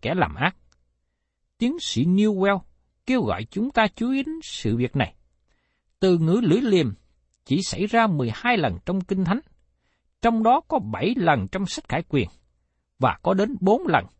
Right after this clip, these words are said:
trong đoạn mười bốn này. Kế tiếp, mời quý vị cùng xem trong Khải Quyền, đoạn mười bốn, câu mười lăm đến mười sáu.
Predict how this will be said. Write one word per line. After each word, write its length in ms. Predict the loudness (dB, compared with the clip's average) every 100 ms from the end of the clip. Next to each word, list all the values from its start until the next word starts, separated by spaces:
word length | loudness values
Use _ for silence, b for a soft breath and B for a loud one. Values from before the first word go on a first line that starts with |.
| _ _ _ 2
trong 220 | 2 0 -12 -8
đoạn 300 | -6 -2 -2
mười 120 | -2
bốn 220 | -2 -2
này. 160 | -2 -4 _ _ _ _ _ _ _ _ _ _ _ _ _ _ _ _
Kế 120 | -2
tiếp, 220 | -2 -4 -6
mời 240 | -2 0 0
quý 140 | 2 0 2
vị 200 | 0 -2
cùng 180 | -2 -2
xem 320 | -2 -2 -2
trong 140 | -2 -2
Khải 180 | -2 -4
Quyền, 320 | 0 0 0 -6 _ _ _
đoạn 400 | -4 -2 0 0
mười 120 | -2
bốn, 300 | 0 2 0 -2 _ _ _
câu 200 | -2 0
mười 180 | 0 -2
lăm 320 | 0 0 0 -8 -8
đến 220 | -4 -2 0
mười 120 | -2
sáu. 260 | -2 0 0